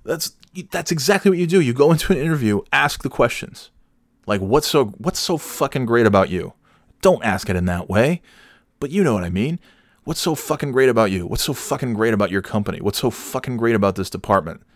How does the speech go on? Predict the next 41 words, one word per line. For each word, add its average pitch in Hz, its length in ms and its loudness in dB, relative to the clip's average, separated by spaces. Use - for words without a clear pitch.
That 104 120 0
I 98 100 2
should 104 180 -4
waste 101 300 2
my 98 180 2
time 95 260 -2
even 92 240 -2
being 92 240 -4
here 95 180 -10
today. - 340 -14
How, 98 140 -14
you 120 180 -6
think, 117 240 -6
you 131 120 -6
think 123 240 -6
this 113 200 -2
is, 104 120 -2
like, 104 160 2
some 107 280 0
treat 117 400 -6
for 117 140 -2
me? 127 320 -2
No, 131 360 2
I - 100 -2
don't - 100 4
need 107 100 2
to 90 80 -4
be 92 240 -8
here. 107 300 -2
Tell 156 200 -4
me 147 100 -2
what's 139 200 4
so 135 140 4
great, 127 360 2
or 123 140 2
I'm 143 100 4
gonna 127 120 -2
get 113 140 2
up 123 100 0
and 107 200 0
leave. 120 560 0